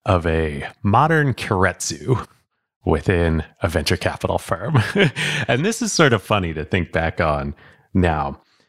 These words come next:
but it made sense at the time. You have to put yourself in the context of the nineteen nineties proto-internet ecosystem, really.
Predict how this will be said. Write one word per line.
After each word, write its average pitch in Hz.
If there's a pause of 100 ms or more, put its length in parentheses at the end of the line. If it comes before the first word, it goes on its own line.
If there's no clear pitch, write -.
(300)
but 131
it 131
made 208
sense 175
at 113
the -
time. 73
You 87
have 151
to 165
put -
yourself 92 (500)
in 110
the 104
context 85
of 80
the -
nineteen 80
nineties 76 (680)
proto-internet 78
ecosystem, 85
really. -